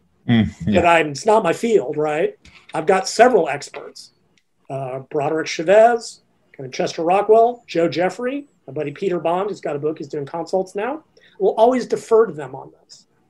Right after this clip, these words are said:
Speaker 2: I know a lot about what I know, and when I think the evidence supports me, yeah. And that's what I said to Lane, right? 'Cause again, go back to the metabolic damage kerfuffle.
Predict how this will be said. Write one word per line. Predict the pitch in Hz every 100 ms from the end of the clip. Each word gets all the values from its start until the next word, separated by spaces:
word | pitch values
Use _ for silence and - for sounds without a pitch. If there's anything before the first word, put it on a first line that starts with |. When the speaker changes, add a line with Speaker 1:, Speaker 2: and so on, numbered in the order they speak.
| _ _ _ _ _
Speaker 2:
I | 220
know | 247 247
a |
lot | 196 196 208
about | 185 175
what | 165 151
I | 151
know, | 180 190
and | 160
when | 156
I | 151
think | 143 175
the | 170
evidence | 160 156 147 -
supports | 139 185 262 -
me, | 185 165
yeah. | 170 262 190 - _ _ _ _ _ _ _ _
And | 190
that's | 220 247
what | 277
I | 240
said | - 214
to | 170
Lane, | 175 277 139 165 -
right? | 170 202 254
'Cause | 170
again, | 170 190 165
go | 160
back | 180 180
to |
the | 196
metabolic | 180 175 190 220 160
damage | 165 160 143
kerfuffle. | - 143 160 135 -